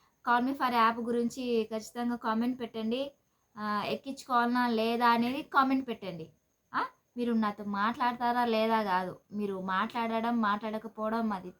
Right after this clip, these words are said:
తర్వాత. నేను ఖచ్చితంగా నేను ఎక్కించుకుంటా. మీరు మాట్లాడతారో మాట్లాడరో కామెంట్ పెట్టండి, సరేనా? చా-, almost ఖచ్చితంగా మాట్లాడతారు. ఎందుకు మాట్లాడరు? ఒక యూట్యూబర్తో ఎవరైనా మాట్లాడాలనుకోరా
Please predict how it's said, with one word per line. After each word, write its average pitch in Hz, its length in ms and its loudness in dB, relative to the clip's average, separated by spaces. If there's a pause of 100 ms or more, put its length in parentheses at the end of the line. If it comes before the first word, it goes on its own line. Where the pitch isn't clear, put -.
(280)
తర్వాత. 233 560 2 (180)
నేను 220 280 -2 (400)
ఖచ్చితంగా 226 480 -4
నేను 220 220 -4
ఎక్కించుకుంటా. 185 600 -14 (480)
మీరు 190 140 -8
మాట్లాడతారో 233 800 0
మాట్లాడరో 220 560 -2
కామెంట్ 233 420 2
పెట్టండి, 170 440 -12 (100)
సరేనా? 220 320 -4 (580)
చా-, 190 360 4
almost 202 520 2
ఖచ్చితంగా 208 600 -4
మాట్లాడతారు. 220 600 2
ఎందుకు 214 300 -6
మాట్లాడరు? 233 480 -2
ఒక 233 160 -6
యూట్యూబర్తో 220 720 -4 (320)
ఎవరైనా 220 440 0
మాట్లాడాలనుకోరా 214 1120 -2